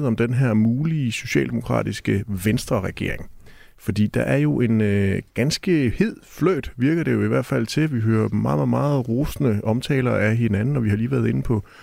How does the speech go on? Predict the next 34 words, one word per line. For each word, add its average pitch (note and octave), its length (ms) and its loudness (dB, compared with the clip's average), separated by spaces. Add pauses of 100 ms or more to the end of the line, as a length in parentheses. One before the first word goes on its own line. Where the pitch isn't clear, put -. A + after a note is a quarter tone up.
(120)
udnævnelsen A#2+ 460 2
af G2+ 100 0
Søren G2 260 -2
Gade A2 280 0
som G2+ 300 -2
ny A#2 120 2
formand A#2+ 320 0
for - 80 -12
Folketinget. G#2+ 520 -4 (500)
Men B2+ 100 2
I C#3+ 40 2
skal E3 160 -6
lige F3+ 120 2
høre, F3 220 2
hvad B2 260 0
Martin A#2 480 0
Geertsen, G#2 480 -2
der G2+ 80 -2
nu G#2+ 200 2
er A2+ 100 2
tidligere E3+ 420 2
medlem G#2+ 320 2
af G2 60 -2
Folketinget A#2+ 480 -2
for G#2 80 0
Venstre, A2+ 360 -2
sagde B2 320 -2
i, G2+ 340 2
øh, G2 120 0
Radio G2 180 0
fires C3 340 0
politiske A2+ 580 -2
program - 340 -4 (120)
Mandat G#2 380 -4